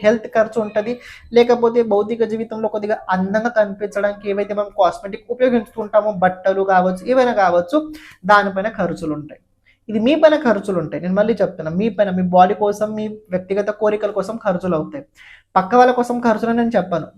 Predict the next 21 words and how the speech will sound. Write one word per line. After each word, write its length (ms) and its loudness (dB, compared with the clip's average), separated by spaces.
మీ 80 -2
కోసమే 300 0
మీ 120 -4
ఖర్చులు 360 -2
ఉంటాయి. 220 -14
ఇంకొక 320 4
విషయం 220 -4
మీరు 160 -4
తెలుసుకోండి, 360 -4
తృతీయ 320 -2
స్థానం 320 2
నుంచి 180 0
మీరు 140 0
ఒక 140 -2
విషయం 260 -2
గమనించండి. 600 -2
ల్యాండ్ 340 4
డీలింగ్, 420 0
ప్రాపర్టీలకు 680 0
సంబంధించి 460 -4
ఏదైనా 200 -4